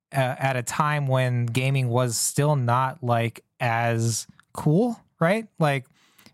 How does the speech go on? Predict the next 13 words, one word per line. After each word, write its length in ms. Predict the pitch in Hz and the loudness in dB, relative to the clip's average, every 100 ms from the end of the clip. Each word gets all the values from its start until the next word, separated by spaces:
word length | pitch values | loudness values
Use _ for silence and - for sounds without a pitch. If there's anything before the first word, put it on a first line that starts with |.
| _ | _
it 80 | 156 | 0
wasn't 320 | 165 185 185 | 2 2 0
something 320 | - 180 175 160 | 0 0 2 2
that 80 | 151 | 2
you, 240 | 139 131 - - - | 2 0 -6 -14 -2
uh, 280 | 143 123 | 0 0
talked 320 | 120 147 143 143 | 0 0 0 0
about 280 | 143 135 | 0 -2
as 300 | 165 131 135 | -2 -2 0
in 160 | 127 120 | 0 0
depth, 320 | 123 117 - | 0 -2 -2
I 120 | 117 113 | -4 -2
think, 420 | 113 104 107 | -4 -2 -4